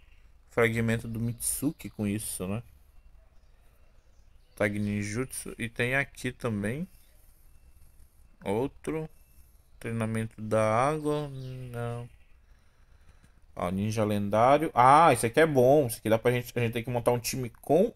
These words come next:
o Mitsuki. Vamos lá.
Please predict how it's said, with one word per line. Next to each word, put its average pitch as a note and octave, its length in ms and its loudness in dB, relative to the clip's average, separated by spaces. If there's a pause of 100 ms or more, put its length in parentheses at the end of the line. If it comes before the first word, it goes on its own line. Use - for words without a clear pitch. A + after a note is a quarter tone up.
(180)
o G3+ 140 0
Mitsuki. - 800 -4 (2750)
Vamos G#2 340 -6
lá. C3+ 360 0